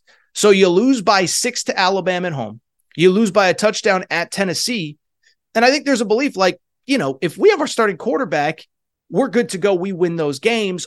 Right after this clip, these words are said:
Oh, by the way, from what I've been told, Connor Wigman is a lightning rod in that locker room in a positive way. Lightning rod can sometimes mean a bad thing.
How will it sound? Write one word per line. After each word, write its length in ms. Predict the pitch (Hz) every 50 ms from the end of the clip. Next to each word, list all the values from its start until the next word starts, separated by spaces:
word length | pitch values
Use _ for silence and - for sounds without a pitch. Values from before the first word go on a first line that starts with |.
| _
Oh, 140 | - 214 233
by 200 | 185 208 196 180
the 80 | 165 160
way, 280 | 165 208 208 202 196
from 160 | 180 - 185 165
what 160 | 156 170 180
I've 160 | 175 226 226
been 140 | 214 180 131
told, 240 | - 165 165 - -
Connor 240 | 175 202 226 196
Wigman 400 | 160 156 190 202 180 180 165 165 - -
is 180 | 190 160 160
a 140 | 156 156 147
lightning 540 | 147 135 143 170 202 220 214 214 202 185 175
rod 400 | 165 160 160 156 156 156 151 - -
in 180 | 185 196 196 196
that 200 | 185 170 - 151
locker 340 | 156 156 151 - - 165
room 220 | 156 156 156 156 -
in 80 | - 160
a 60 | 143
positive 400 | - 185 190 190 160 139 135 120
way. 140 | 127 143 151
Lightning 280 | 147 156 156 170 165
rod 220 | 151 156 151 147 139
can 120 | 156 135
sometimes 380 | 127 - 151 143 151 139 131 123
mean 160 | 139 139 135
a 60 | 117
bad 340 | - - 180 214 226 - -
thing. 260 | - 135 127 120 -